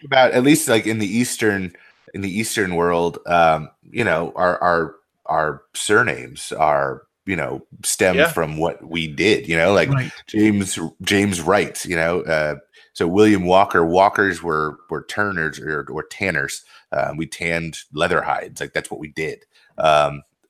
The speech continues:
Speaker 1: uh, you know, the Wrights, you, you get, you built things, whether you're a shipwright or a woodwright or, you know.
Speaker 2: Herbert
Speaker 1: I don't
Speaker 2: Holes,
Speaker 1: know.
Speaker 2: like, roughly translates to good with wood.
Speaker 1: Yeah, you are.
Speaker 2: Yeah.
Speaker 1: <laughs>
Speaker 2: Uh, no
Speaker 1: Um,
Speaker 2: comment.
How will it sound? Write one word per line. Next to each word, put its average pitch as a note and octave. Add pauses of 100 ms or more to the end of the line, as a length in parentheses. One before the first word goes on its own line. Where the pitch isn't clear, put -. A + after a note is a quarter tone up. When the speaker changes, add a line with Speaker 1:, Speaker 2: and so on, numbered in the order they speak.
Speaker 1:
uh, D#2+
you E2
know, D2
the D#2
Wrights, E2+
you, D#2 (380)
you D#2
get, -
you D#2+
built - (100)
things, D#2
whether D#2
you're C#2+
a -
shipwright E2+
or C#2+
a C#2+
woodwright D2+
or, C#2+ (400)
you D#2
know. C#2+ (260)
Speaker 2:
Herbert C3+
Speaker 1:
I A2+
don't -
Speaker 2:
Holes, -
Speaker 1:
know. A2+
Speaker 2:
like, G#2+
roughly A2+
translates G#2
to F#2+
good G2
with F#2
wood. G2 (340)
Speaker 1:
Yeah, F#2+
you F#2
are. D#2+
Speaker 2:
Yeah. D#3+ (420)
Speaker 1:
<laughs> - (260)
Speaker 2:
Uh, G2+
no A2
Speaker 1:
Um, A2+
Speaker 2:
comment. G#2+